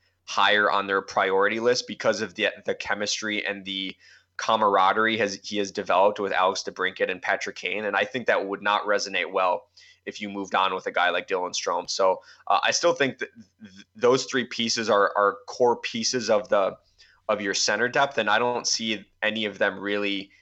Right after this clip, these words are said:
getting touched. It's just a matter of how you're gonna,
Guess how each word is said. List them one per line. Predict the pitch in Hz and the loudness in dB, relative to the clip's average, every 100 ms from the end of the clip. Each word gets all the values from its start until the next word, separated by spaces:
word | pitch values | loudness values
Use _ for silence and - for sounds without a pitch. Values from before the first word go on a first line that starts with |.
| _ 104 | _ -6
getting | 104 98 90 | -2 -2 -2
touched. | - 104 82 - | -4 0 0 -2
It's | 104 - | -2 -2
just | 135 - | -2 0
a | |
matter | 110 107 101 | 0 2 2
of | |
how | - 107 | 2 0
you're | 101 101 | 0 -2
gonna, | 98 90 | -4 -6